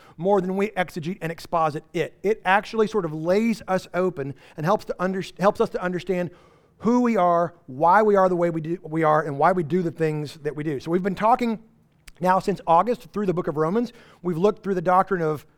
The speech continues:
justification after looking at the doctrine of condemnation. We're gonna continue now to talk about sanctification.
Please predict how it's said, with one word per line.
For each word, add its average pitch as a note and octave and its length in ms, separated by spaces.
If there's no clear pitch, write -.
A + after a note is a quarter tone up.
justification F3 920
after E3+ 340
looking F3 260
at D#3+ 80
the F3 60
doctrine E3 320
of - 220
condemnation. F#3 880
We're F3 140
gonna C4+ 140
continue G#3 440
now F#3+ 160
to F3+ 80
talk F3+ 240
about E3 320
sanctification. E3+ 1000